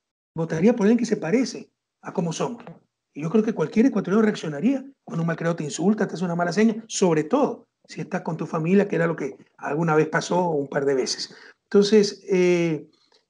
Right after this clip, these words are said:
no hay que hacer esa separación, Javier. Yo creo sinceramente que es un error y lo que vamos a lograr es políticos cada vez más deshumanizados. Y yo creo que si tú no eres una buena persona, no puedes ser un buen político.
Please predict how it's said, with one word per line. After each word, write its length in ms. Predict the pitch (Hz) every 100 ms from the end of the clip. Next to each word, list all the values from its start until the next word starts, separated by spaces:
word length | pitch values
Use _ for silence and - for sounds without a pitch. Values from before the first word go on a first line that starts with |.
| _ -
no 180 | 165 190
hay 100 | 220
que 100 | 214
hacer 200 | - 214
esa 140 | 202
separación, 420 | 165 156 147 143 143
Javier. 180 | 139
Yo 80 | 151
creo 160 | 180 180
sinceramente 640 | 175 151 180 170 180 170
que 80 | 165
es 40 |
un 80 | 160
error 420 | 160 190 202 - _ -
y 100 | 160
lo 100 | 151
que 60 |
vamos 180 | 165 196
a 20 |
lograr 320 | 180 175 196
es 100 | 196
políticos 440 | - 160 185 185 175
cada 160 | 175
vez 220 | 175 180 -
más 240 | 165 180
deshumanizados. 760 | 190 - 156 143 127 196 208 202 _ _ _ _ _ _
Y 520 | - 156 156 147 139 -
yo 160 | 160
creo 280 | 175 190 190
que 320 | - 135 - - - 190 185
si 460 | - - - 156 143
tú 180 | - 185
no 80 |
eres 100 | 190
una 140 | 185 165
buena 240 | 180 180
persona, 400 | 156 - 190 175
no 200 | 151 156
puedes 220 | - 160
ser 100 | -
un 80 | 151
buen 140 | 139 127
político. 480 | 123 104 - -